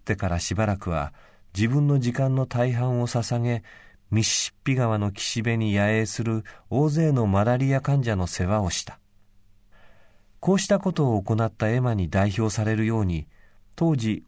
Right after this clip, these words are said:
多くの姉妹が奉仕を行っていた。ポリー・エンジェルによれば、女性たちが集まってカートランド神殿の内部を仕切る帳を忙しく縫っているのを見て、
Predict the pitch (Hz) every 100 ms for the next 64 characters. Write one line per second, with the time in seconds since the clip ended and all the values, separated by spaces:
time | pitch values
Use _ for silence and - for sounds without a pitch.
0 | - 190 - 139 107 - 123 117 95 90
1 | 87 - 156 143 104 87 80 - 82 80
2 | - 76 - - - - - _ - -
3 | - - - - - - - - 139 147
4 | 147 147 143 113 107 101 98 98 101 95
5 | 90 85 - - - - 104 120 165 143
6 | 113 110 101 98 98 113 117 - - 98
7 | 95 - _ - 120 127 131 127 123 123
8 | - 127 113 107 101 101 120 123 101 95
9 | 92 - - 113 95 - 110 104 120 123
10 | 127 123 110 - 139 139 143 110 104 120
11 | - 104 92 98 98 87 90 87 82 76